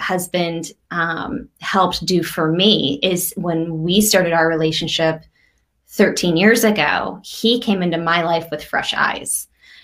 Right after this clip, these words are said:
and he identified people in my life that were very toxic.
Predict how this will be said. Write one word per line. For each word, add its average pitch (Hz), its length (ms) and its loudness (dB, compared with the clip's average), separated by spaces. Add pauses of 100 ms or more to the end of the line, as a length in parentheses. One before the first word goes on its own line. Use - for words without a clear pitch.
(160)
and 185 180 0
he 180 640 2
identified 175 680 0
people 170 260 -4
in 165 140 -2
my 160 180 -2
life 156 220 -2
that - 160 -6
were 160 140 -4
very 160 420 -4
toxic. - 720 -10